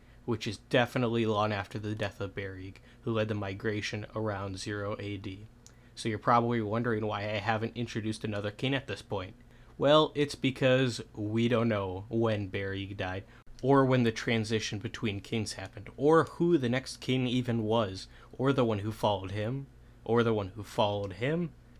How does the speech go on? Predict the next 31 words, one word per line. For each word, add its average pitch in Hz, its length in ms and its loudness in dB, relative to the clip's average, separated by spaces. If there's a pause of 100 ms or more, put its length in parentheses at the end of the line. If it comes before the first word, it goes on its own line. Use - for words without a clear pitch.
(140)
Yeah, 120 320 4
annoying, 104 540 0
right? 101 420 -2 (480)
The 107 80 -6
three 139 320 0
kings 131 420 -2
who 107 120 -4
followed 107 420 0
directly 113 560 0
after 107 360 -4
Berig 104 500 -2
are 101 240 -6
unknown, 98 640 -8 (320)
with 113 160 -4
the 110 80 -4
fourth 120 420 -2
being 104 280 -2
Goderic, 95 720 -8 (340)
who 123 440 2
we 110 200 2
only 104 280 -2
know 98 180 -2
the 98 120 -2
name 92 240 -4
of. 92 280 -12 (520)
The 117 100 0
fifth - 360 0
king 104 240 0
following 104 520 2
Berig, 98 380 -6 (260)
Philomer, 107 680 0